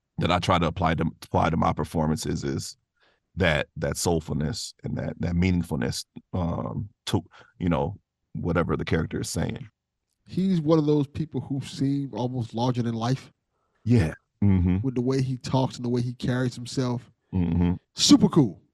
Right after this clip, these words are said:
Speaker 1: Yeah, hi-, him and Christopher Judge, man.
Speaker 2: Yes.
Speaker 1: They, the presence, the presence they have, dude. Like, yeah. <laughs>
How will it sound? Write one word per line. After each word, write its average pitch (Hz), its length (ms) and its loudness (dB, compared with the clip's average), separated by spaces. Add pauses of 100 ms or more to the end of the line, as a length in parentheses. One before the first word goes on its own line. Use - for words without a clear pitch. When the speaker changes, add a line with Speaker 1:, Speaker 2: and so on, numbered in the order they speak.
(360)
Speaker 1:
Yeah, 90 220 0
hi-, 95 180 4
him 135 180 8
and 117 80 6
Christopher 104 340 4
Judge, 90 360 4
man. 80 380 2
Speaker 2:
Yes. 127 320 8
Speaker 1:
They, 92 60 0
the 80 80 -8
presence, 113 520 2 (420)
the 135 80 -6
presence 98 420 2
they 92 160 4
have, 82 360 2
dude. 87 380 4
Like, 78 340 2 (960)
yeah. 87 380 0 (400)
<laughs> - 0 -